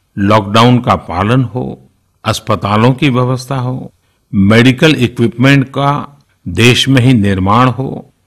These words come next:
आज पूरा देश एक लक्ष्य, एक दिशा, साथ-साथ चल रहा है।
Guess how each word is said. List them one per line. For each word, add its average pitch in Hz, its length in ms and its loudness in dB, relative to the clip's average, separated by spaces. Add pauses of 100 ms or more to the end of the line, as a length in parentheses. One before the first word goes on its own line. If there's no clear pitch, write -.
(260)
आज 175 160 2
पूरा 233 680 2
देश 117 720 0 (380)
एक 151 340 4
लक्ष्य, 110 500 -2 (580)
एक 135 440 4
दिशा, 95 460 -6 (640)
साथ-साथ 117 1300 -2 (400)
चल 98 160 -6
रहा 92 520 -14
है। - 200 -20